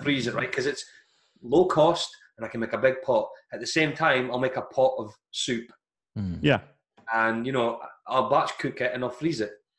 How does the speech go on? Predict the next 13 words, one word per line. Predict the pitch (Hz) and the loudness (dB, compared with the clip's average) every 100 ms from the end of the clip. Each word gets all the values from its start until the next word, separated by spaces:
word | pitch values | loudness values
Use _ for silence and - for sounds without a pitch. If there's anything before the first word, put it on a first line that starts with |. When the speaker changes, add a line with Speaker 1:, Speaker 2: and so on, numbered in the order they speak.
| _ _ _ _ _ _ _ - | _ _ _ _ _ _ _ -4
Speaker 3:
Yeah, | 247 120 | -2 -2
Speaker 1:
You | 113 | -2
know? | 147 | -2
Speaker 3:
nothing | 170 170 | 0 2
wrong | 170 160 | 4 6
with | 113 | 4
it. | - _ _ _ 381 | 2 _ _ _ 2
Speaker 1:
Oh, | - - | 2 0
it's | - - | -8 -6
so | 285 175 | 2 4
easy | 190 180 | 4 0
to | 127 | 4
do. | 175 110 | 4 4